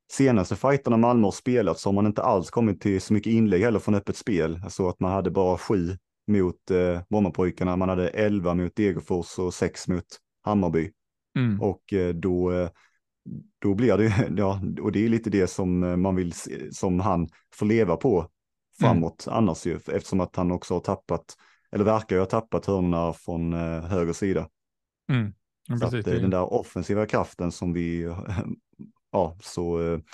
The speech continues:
Speaker 1: var så bortskämda med tidigt, den, eh, ja, har ju inte varit där,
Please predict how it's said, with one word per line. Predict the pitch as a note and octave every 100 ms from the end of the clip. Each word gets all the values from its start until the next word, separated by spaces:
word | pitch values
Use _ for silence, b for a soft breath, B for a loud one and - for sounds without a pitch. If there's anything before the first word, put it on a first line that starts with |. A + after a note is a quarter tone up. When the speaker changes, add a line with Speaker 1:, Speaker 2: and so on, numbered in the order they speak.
| B B
Speaker 1:
var | -
så | -
bortskämda | G2 F2 - F2
med | F#2
tidigt, | F2+ G2+ F2+ D#2+ - -
den, | - E2+ E2
eh, | E2+ E2+ F2 - _ b b b b b _ _
ja, | F#2+ G2 - -
har | G#2
ju | G#2+
inte | G#2
varit | B2+ A2
där, | A2 G#2+